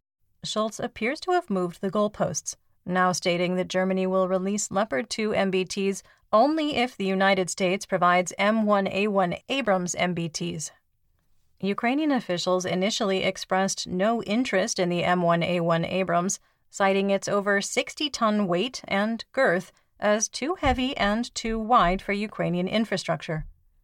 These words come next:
The United States has also said that the M one A one would be less than ideal for Ukraine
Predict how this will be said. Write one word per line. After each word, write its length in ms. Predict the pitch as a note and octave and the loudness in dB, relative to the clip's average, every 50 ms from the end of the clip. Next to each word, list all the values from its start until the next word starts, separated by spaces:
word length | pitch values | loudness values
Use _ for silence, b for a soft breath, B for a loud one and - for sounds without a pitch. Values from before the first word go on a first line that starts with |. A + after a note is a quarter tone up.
| _ _ _ _ _ _ _ | _ _ _ _ _ _ _
The 200 | F3 D#3+ F3 E3 | -6 -4 -2 -2
United 400 | E3+ F3 F#3 F3+ F3+ F3 E3 - | 0 2 2 4 4 2 0 0
States 320 | - F#3 F3 F3+ F3+ - | -2 -2 0 0 -2 -2
has 120 | F3+ E3+ | -2 0
also 400 | E3+ E3+ F#3+ A#3+ C4 - C4 A#3 | 2 2 2 2 0 0 -4 -2
said 300 | A#3 - - F#3+ F#3 G#3 | -2 0 2 2 2 2
that 120 | G3+ G3 - | 0 0 0
the 180 | F#3+ F#3 F3+ | 0 0 2
M 220 | - F#3+ G3+ G#3+ G#3 | 2 2 2 2 4
one 200 | G3 F#3 F3 F3+ | 4 2 2 2
A 240 | - F#3 F#3+ G3 G3 | 2 2 2 2 2
one 300 | F#3 F#3 F3+ F#3 F#3 F3+ | 4 4 4 4 2 0
would 160 | F#3+ F#3 E3 | 0 -2 0
be 240 | F#3+ F#3 F#3+ F#3+ - | -2 -2 -2 -4 -6
less 400 | - - F#3 F#3+ D4 - - - | -4 -2 -2 -2 -2 -4 -6 -6
than 160 | - C4 A#3 | -2 0 0
ideal 420 | A3 G#3 G3+ F3 G#3 G3+ A3+ C4 | 2 0 0 0 0 0 0 -2
for 160 | B3+ - G3+ | -2 -2 -4
Ukraine 540 | F#3+ F#3 F#3 F3 E3 - F3+ E3 E3+ G3 G#3+ | -2 -2 -2 -4 -2 0 0 0 0 0 -2